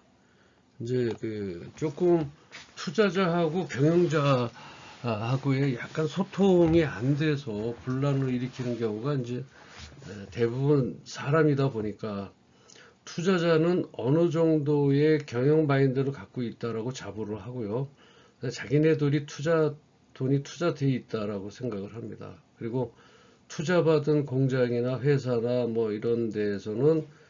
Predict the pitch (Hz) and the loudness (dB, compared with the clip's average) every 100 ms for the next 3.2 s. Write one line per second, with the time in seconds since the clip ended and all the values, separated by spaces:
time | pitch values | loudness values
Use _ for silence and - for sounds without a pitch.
0 | _ _ _ - 107 95 92 85 69 - | _ _ _ -8 -6 -4 -6 -8 -12 -16
1 | - - - _ _ _ _ - - 160 | -20 -20 -20 _ _ _ _ -20 -6 -2
2 | 147 143 113 - 123 113 101 101 95 131 | -2 -2 -6 -4 0 0 0 -2 -2 -2
3 | 147 | -2